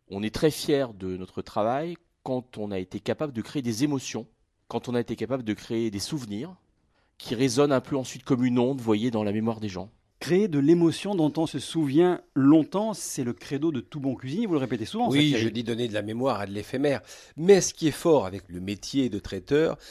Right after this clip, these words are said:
Speaker 3: c'est que ce sont des cuisiniers et un service de l'extrême. C'est-à-dire que moi, j'ai vu aller avec Jean-Pierre Biffy, qui était le chef exécutif à une époque chez Potel et Chabot,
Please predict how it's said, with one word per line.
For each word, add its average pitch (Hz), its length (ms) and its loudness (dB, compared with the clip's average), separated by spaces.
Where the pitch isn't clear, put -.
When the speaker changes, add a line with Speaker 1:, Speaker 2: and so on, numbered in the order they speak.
Speaker 3:
c'est - 180 0
que - 60 -14
ce 117 80 -2
sont 147 160 -4
des 117 100 -2
cuisiniers 135 920 0
et 107 120 -6
un 104 120 -4
service 123 420 -6
de 117 80 0
l'extrême. 120 560 0
C'est-à-dire 101 300 -4
que 117 80 -6
moi, 107 100 0
j'ai 101 160 -2
vu 110 180 0
aller 107 160 2
avec 95 220 -2
Jean-Pierre 92 380 -6
Biffy, 156 500 -6
qui - 100 -10
était 107 220 -4
le 85 140 -6
chef - 260 -6
exécutif 95 580 -10
à 92 120 -2
une 95 120 -4
époque 113 440 -2
chez - 160 -8
Potel 90 180 -8
et - 20 -8
Chabot, 135 320 -2